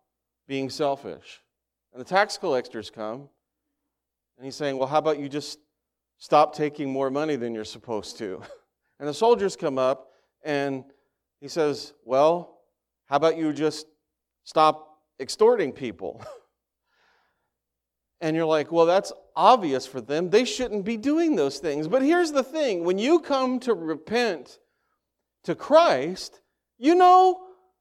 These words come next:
very, very well what it is you're doing.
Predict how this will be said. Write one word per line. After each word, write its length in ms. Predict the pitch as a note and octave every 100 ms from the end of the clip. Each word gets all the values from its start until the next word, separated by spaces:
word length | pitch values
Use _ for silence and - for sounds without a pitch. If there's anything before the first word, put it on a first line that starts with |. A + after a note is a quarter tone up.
| _ _ _ _ _
very, 540 | D3 D#3+ D4 E4 D#4+ D#4
very 340 | D4+ C#4+ C#4
well 320 | B3 A3 E3+
what 220 | C3+ C3 B2+
it 140 | A#2+
is 200 | A#2+ A#2
you're 140 | A#2
doing. 480 | G2 A2+ F#2+ E2+ D2+